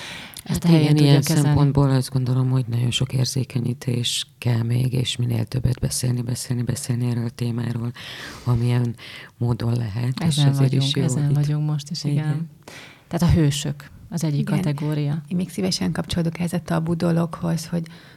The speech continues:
Speaker 3: a legelső konferenciát kétezer-tizennyolcban igazából ezzel a céllal is, ö, szerveztük meg, hogy a szenvedélybetegség körül, nem csak a gyerekek, hanem alapvetően a szenvedélybetegség körüli tabut,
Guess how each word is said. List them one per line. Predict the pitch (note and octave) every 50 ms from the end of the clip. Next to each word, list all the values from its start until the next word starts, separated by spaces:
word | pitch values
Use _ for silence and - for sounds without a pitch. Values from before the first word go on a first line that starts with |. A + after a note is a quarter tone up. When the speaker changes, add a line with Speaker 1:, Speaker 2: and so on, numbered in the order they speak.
| - _ -
Speaker 3:
a | -
legelső | F#3 G3+ G3 F3+ E3+ - - E3+
konferenciát | - - F3 E3+ F3 D#3+ F3+ E3+ E3+ E3+ E3+ - - E3+ E3 - -
kétezer-tizennyolcban | - F3 - E3+ D#3 F3 E3 D#3 - F#3 D#3 E3 E3 E3 D#3+ E3 D#3+ D#3+ D#3 D#3+ E3 E3 E3
igazából | E3 D#3 E3 E3 E3 E3+ E3 E3 E3+ F3
ezzel | F3 F3+ F3 E3 E3+ E3
a | E3 E3 E3
céllal | - - F#3 E3+ E3 E3 D#3+ D#3+
is, | D#3+ D#3+ - - -
ö, | - E3 D#3+ D#3
szerveztük | D#3 D3 - E3 D#3 D3+ D3+ D#3 D3 - - - D#3+ D3+ - -
meg, | D#3 D3+ D3 D3+ D3 D3 - - - - - _ -
hogy | - E3+ E3 D#3+
a | E3
szenvedélybetegség | E3 - G#3 G3+ G3 F3+ E3+ E3+ D#3+ D#3+ D#3+ - E3+ E3 - - - D#3 - -
körül, | - F3 E3 D#3+ D#3+ D#3 D#3 D#3 D#3 D#3+
nem | E3+ F#3+ G3+
csak | F#3 F#3 E3+
a | -
gyerekek, | E3 D#3 E3+ D#3+ D#3 D3+ - D#3+ -
hanem | - D#3+ D#3+ - -
alapvetően | A#3 A#3+ A3+ G#3 - E3+ E3 E3 E3
a | D#3+
szenvedélybetegség | D3+ - - G3 F#3+ F3+ E3 D#3+ E3 D#3+ D#3+ E3 D#3 D3 E3 D#3+ - - - E3 -
körüli | - G#3 F#3+ F3+ F3+ D#3
tabut, | - - E3+ E3 D#3+ E3 - E3 E3 - -